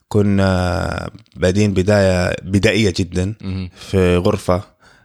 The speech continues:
Speaker 1: آه، في بيت الوالد ولا في الصالون في، في عين ساري، ونشيل، نشيل المعدات معانا بطريقة مرة بدائية.
Speaker 2: مم.
Speaker 1: آه، دحين بدأ صار عندنا استوديو الحمد لله. عمار صار عنده عدة، يعني، هي صح متنقلة، بس إنه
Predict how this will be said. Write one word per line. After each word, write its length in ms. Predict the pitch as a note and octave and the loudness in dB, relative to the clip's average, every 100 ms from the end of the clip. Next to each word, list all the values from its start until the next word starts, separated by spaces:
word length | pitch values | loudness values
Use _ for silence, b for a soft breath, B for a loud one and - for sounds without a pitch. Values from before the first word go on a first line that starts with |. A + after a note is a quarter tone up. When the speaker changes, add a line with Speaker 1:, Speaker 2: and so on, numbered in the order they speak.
| _ | _
Speaker 1:
آه، 640 | - E2 D#2+ D#2+ D#2+ D#2+ E2 | -6 -4 -2 -2 -4 -6 -8
في 180 | - F2+ | -8 -2
بيت 180 | F2+ | -2
الوالد 540 | F2 F2+ F#2+ F2+ F2+ E2+ | 2 2 4 4 0 0
ولا 260 | F2 F2 | -6 -6
في 180 | - - | -8 -6
الصالون 580 | F2 - F2 F2 F#2 F2 | -4 -2 0 2 2 2
في، 460 | - F#2 E2+ E2 - | -2 -4 -2 -2 -6
في 160 | - | -10
عين 120 | D3+ | -10
ساري، 500 | - F#2 F2+ F2 F2+ - B B | -2 0 2 2 0 -2 B B
ونشيل، 540 | - E2+ - F2+ E2+ E2 | -6 -2 0 -2 -2 -6
نشيل 340 | - G#2+ F#2+ | 0 0 2
المعدات 680 | F2 E2 D#2+ D#2 F#2 F#2 - | 0 -2 -4 -4 -2 -4 -2
معانا 260 | F2 F#2+ | 0 0
بطريقة 400 | F2 - F#2 F2+ | 0 0 0 2
مرة 180 | F2+ F#2+ | 2 2
بدائية. 540 | E2+ D#2+ F2 E2 F2 A#2 | 0 0 0 2 0 0
Speaker 2:
مم. 100 | F2 F2 B B B B - F2+ | -4 -14 B B B B -10 -4
Speaker 1:
آه، 320 | F2+ E2+ E2 | -2 -2 -2
دحين 340 | E2+ - A2+ | -4 0 2
بدأ 260 | G#2 G2+ G2+ | 2 2 0
صار 180 | G#2 G#2 | 0 0
عندنا 240 | A2 F#2 | 2 0
استوديو 420 | F#2 G2+ F2 E2+ | 0 -2 0 -2
الحمد 360 | F2+ - E2+ D#2+ | -2 -4 -6 -4
لله. 320 | E2 F2 G2+ B B B - | -4 -2 -4 B B B -6
عمار 300 | F#2 G2+ G#2+ | 0 2 2
صار 280 | G#2 F#2+ F2 | 2 0 0
عنده 580 | G2 G2+ F#2+ F#2+ F#2 F2 | 0 0 0 2 0 0
عدة، 520 | G2+ G2+ G2 F2 F2 - _ _ | 0 -2 0 0 0 -2 _ _
يعني، 340 | - E2+ F2 F#2+ | -8 -4 0 0
هي 60 | |
صح 280 | F2+ A2 - | 2 0 -2
متنقلة، 640 | E2 F#2 G2 - F2 G2+ A2+ | -4 -2 -2 -2 -2 -2 -4
بس 220 | F2 - | -8 -6
إنه 300 | F2 F2 D2+ | -4 -4 -4